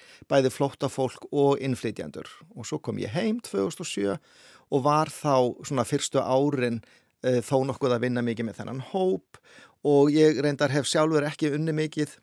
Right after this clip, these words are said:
með þennan hóp af því að bara kerfið hefur breyst, eh, varðandi að þá komið góðu heilli aðrir að og þá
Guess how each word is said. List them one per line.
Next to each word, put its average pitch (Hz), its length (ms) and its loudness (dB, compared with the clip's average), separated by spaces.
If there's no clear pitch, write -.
með 139 220 -4
þennan 135 380 -6
hóp 170 320 -2
af 135 120 -6
því 135 120 2
að 127 100 -4
bara 135 160 -4
kerfið 165 340 -2
hefur 143 180 0
breyst, - 540 -8
eh, 143 220 4
varðandi 143 360 4
að 139 140 2
þá 151 60 4
komið 143 240 -2
góðu 143 280 2
heilli 147 240 -2
aðrir 139 280 -2
að 151 320 -4
og 135 160 -10
þá 147 100 -2